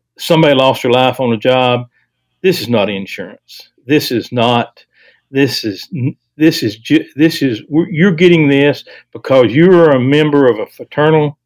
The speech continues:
organization, and we love each other and try to take care of each other. Here's five thousand dollars.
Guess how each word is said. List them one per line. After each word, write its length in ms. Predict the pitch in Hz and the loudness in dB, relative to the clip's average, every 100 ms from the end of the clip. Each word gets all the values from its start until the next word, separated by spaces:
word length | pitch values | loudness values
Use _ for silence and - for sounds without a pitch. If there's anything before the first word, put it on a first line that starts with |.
| - | -6
organization, 840 | 139 139 131 120 120 117 - 123 _ _ - - - | -4 0 0 2 2 2 -6 -18 _ _ -20 -14 -4
and 300 | 110 113 156 | -2 -2 -4
we 800 | 123 165 175 143 160 165 156 - _ _ _ _ _ _ - | -8 -6 0 4 6 6 2 0 _ _ _ _ _ _ -2
love 320 | 123 156 156 | 2 4 4
each 220 | 151 - | 2 2
other 240 | 151 139 | 2 2
and 80 | 127 | -2
try 160 | 139 143 | 2 2
to 100 | 127 | 2
take 160 | 120 | -2
care 220 | - 143 143 | -2 -2 0
of 80 | |
each 200 | 131 123 | -2 -4
other. 420 | 131 131 127 127 - _ - - _ | 0 0 -2 -8 -18 _ -20 -20 _
Here's 260 | 180 180 | 0 2
five 260 | 156 147 139 | 0 0 2
thousand 380 | 143 139 127 135 | 2 2 2 0
dollars. 520 | 113 98 - - | 0 -2 -8 -20